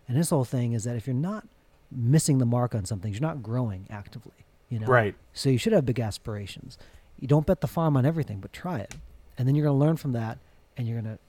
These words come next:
Speaker 1: keep moving on and learn, and you're gonna be better at it 'cause you're investing in the long run, and you're st-, striking out somewhere. And so you're trying at the right amount for every portion of where you're, where you're at in your life.
Speaker 2: Yeah, and I think that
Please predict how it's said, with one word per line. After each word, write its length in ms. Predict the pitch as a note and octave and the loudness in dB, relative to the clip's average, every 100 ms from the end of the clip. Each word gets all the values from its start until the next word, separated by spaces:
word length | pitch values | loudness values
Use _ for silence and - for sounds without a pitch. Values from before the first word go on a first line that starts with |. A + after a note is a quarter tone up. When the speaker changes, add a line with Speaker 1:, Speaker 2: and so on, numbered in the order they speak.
| _ - | _ -12
Speaker 1:
keep 180 | E3+ | -6
moving 300 | D#3 C3 B2 | -2 -2 -2
on 160 | A#2 A#2 | -2 -2
and 120 | A2+ | -2
learn, 200 | A#2 A2+ | -4 -4
and 80 | A2 | -4
you're 80 | G#2+ | -4
gonna 140 | A2+ | -4
be 120 | G2+ G#2 | -4 -4
better 360 | G2 G2+ G2+ | -4 -6 -6
at 180 | F#2 F2 | -10 -10
it 140 | F2 - | -12 -6
'cause 160 | G2+ | -4
you're 100 | G#2+ | -2
investing 600 | F#2 G#2+ B2+ - B2+ A#2+ - - _ _ _ _ _ - | -2 -2 -2 -2 -2 -2 -6 -16 _ _ _ _ _ 0
in 80 | C3 | 4
the 60 | |
long 300 | A#2+ B2+ B2 | 6 6 6
run, 220 | A#2+ A2 A2+ | 4 0 -2
and 140 | A2 | -2
you're 120 | G#2 G2+ | -2 -4
st-, 280 | - - - | -8 -10 -12
striking 460 | - C#3+ C3 C3 - | -4 0 0 0 -2
out 200 | A#2+ - - | -4 -6 -8
somewhere. 500 | - B2 G2 - - - | -2 -2 -2 -6 -14 -12
And 100 | - | -6
so 80 | - | -2
you're 120 | A2+ | -2
trying 380 | G#2+ D#3 C#3+ C3+ | -2 0 2 2
at 100 | A#2+ | 0
the 60 | A#2 | -2
right 200 | B2 B2+ | -2 0
amount 380 | A#2 G#2 G#2 - - - - - - - | 0 -2 -6 -12 -20 -20 -20 -20 -20 -14
for 160 | A#2+ | -8
every 240 | G#2+ G#2+ G2+ - | -6 -6 -8 -10
portion 400 | - B2 G2 A2 | -6 -4 -2 -2
of 160 | G2 F#2 | -2 -2
where 160 | G#2+ G2 | -2 -2
you're, 300 | G2 F#2+ - | -4 -6 -8
where 160 | - A2 | -6 -4
you're 140 | G2+ | -4
at 140 | F#2+ - | -6 -8
in 40 | |
your 100 | F#2+ | -10
life. 220 | D#2+ B1+ - _ _ _ _ - | -10 -12 -18 _ _ _ _ 2
Speaker 2:
Yeah, 220 | E3+ D3 | 6 8
and 180 | C#3 D#3 | 8 8
I 140 | F3+ | 8
think 220 | G3+ G#3+ - | 6 4 6
that 320 | C#3+ A#2+ | 6 6